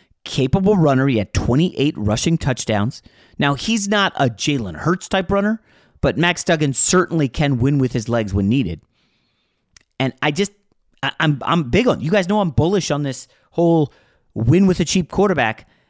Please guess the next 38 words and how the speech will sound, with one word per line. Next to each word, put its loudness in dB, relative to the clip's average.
And -2
I, -2
I -2
think -2
we're 2
gonna 0
see -4
some -4
craziness 0
here -2
at -8
the -8
top -2
of 0
the -2
draft -2
because -4
my 0
gut -2
tells -2
me -2
that -2
nobody's 2
really 0
gonna 0
wanna 0
trade -2
up -4
for -4
Bryce -4
Young -4
or -2
C -8
J 0
Stroud -6
or -6
Will 0
Levis, -4